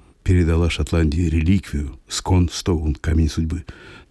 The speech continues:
находившийся под троном, стоящим в Вестминстерском аббатстве, под троном, на котором много веков короновали английских королей. На следующий день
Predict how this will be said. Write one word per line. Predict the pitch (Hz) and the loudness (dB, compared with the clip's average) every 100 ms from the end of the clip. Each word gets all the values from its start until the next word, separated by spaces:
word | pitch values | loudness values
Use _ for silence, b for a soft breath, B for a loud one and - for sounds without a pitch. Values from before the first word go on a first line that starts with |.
| - | -2
находившийся | 92 104 95 98 85 - | 0 2 0 0 -2 -2
под | 95 - | -4 0
троном, | 95 95 82 - B B B | 2 4 2 0 B B B
стоящим | - 90 82 - 90 | -2 0 0 2 0
в | 71 | 0
Вестминстерском | 82 - 87 78 71 - 76 | -2 0 0 -2 -4 -6 -2
аббатстве, | 76 76 127 - 76 - B B B | 0 0 -4 -4 -6 -6 B B B
под | - 85 | -4 -2
троном, | - 92 90 90 - | 0 2 2 2 0
на | 82 | -2
котором | 85 90 82 | 0 0 2
много | 78 131 123 | 4 4 2
веков | 120 - 123 | 0 0 -4
короновали | - 101 98 90 95 98 - | -2 0 2 2 0 -2 0
английских | 92 76 80 78 80 | 0 2 0 -4 -6
королей. | - 90 98 82 80 - - _ _ _ _ _ - | -6 -2 0 0 -4 -14 -20 _ _ _ _ _ -10
На | - 87 | 0 0
следующий | - 78 71 - 73 | 2 -2 -4 -4 0
день | 95 120 | 0 0